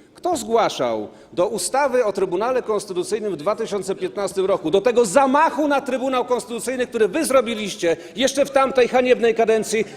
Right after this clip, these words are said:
dwa tysiące jedenaście, dwa tysiące piętnaście. Kto zgłaszał poprawki, które ujo-,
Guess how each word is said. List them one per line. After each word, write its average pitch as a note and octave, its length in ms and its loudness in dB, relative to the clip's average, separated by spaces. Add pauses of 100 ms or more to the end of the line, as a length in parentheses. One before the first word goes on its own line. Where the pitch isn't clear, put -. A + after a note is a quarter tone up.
dwa A#3 160 2
tysiące G#3+ 580 -2 (320)
jedenaście, G#3+ 440 2
dwa G3 80 0
tysiące F#3+ 280 -2
piętnaście. E3+ 340 -4 (220)
Kto E4 200 0
zgłaszał A#3+ 420 0
poprawki, D#3+ 720 -4 (280)
które G#3 260 2
ujo-, B3 280 2